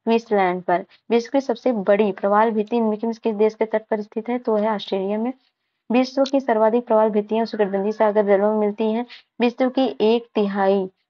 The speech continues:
से अधिक प्रवाल भित्तियां ऑस्ट्रेलिया, इंडोनेशिया, फिलीपींस के राज्य क्षेत्रों में स्थित है। उष्णकटिबंधीय वर्षा वनों की अपेक्षा प्रवाल भित्तियां कहीं अधिक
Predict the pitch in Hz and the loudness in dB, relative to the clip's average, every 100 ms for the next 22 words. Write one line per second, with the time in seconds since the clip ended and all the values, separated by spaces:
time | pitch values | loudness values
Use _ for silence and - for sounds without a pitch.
0 | - 254 220 240 233 214 214 214 233 214 | -2 2 2 0 2 2 2 0 0 0
1 | 214 208 220 208 208 226 226 202 202 208 | 0 0 0 0 -2 -4 -2 0 0 -2
2 | 208 208 202 - 202 202 208 208 220 226 | 0 -2 -2 -4 -4 -2 -2 -4 -4 -2
3 | 226 214 - 226 220 233 247 214 226 226 | 0 0 0 -2 0 0 2 2 0 -2
4 | 214 220 240 226 202 - 220 208 208 208 | 0 -2 0 0 0 -2 -6 0 2 2
5 | 208 214 220 208 196 208 196 220 | 0 -2 -2 -2 -2 -2 -2 -2